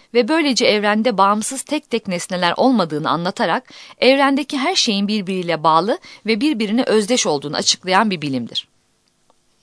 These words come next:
Hatta hologram teorisine göre bütün var olanların tek bütünün parçaları olduğu, dolayısıyla hepsinin özlerinin bir ve özdeş olduğu, her birinin bütünün bilgisini içinde taşıdığı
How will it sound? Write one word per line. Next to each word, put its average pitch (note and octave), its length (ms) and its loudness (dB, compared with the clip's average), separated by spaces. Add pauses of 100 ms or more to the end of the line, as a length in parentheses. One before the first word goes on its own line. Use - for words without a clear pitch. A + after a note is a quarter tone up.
(400)
Hatta F4 420 4
hologram C#4+ 500 6
teorisine E3+ 560 -2
göre C#3+ 300 -2 (320)
bütün D#4 360 0
var C4 160 10
olanların E3+ 560 2 (220)
tek F#4 240 0
bütünün A3+ 300 2
parçaları G3 540 2
olduğu, C#3+ 400 0 (340)
dolayısıyla C4+ 640 4
hepsinin A3+ 500 0
özlerinin E3+ 640 0
bir C#4 260 0
ve - 80 6
özdeş G#3 420 4
olduğu, D3 400 -2 (440)
her F4+ 260 4
birinin A#3 360 4 (180)
bütünün C#4+ 420 0
bilgisini A3 440 0
içinde G#3+ 340 0
taşıdığı F3 520 -4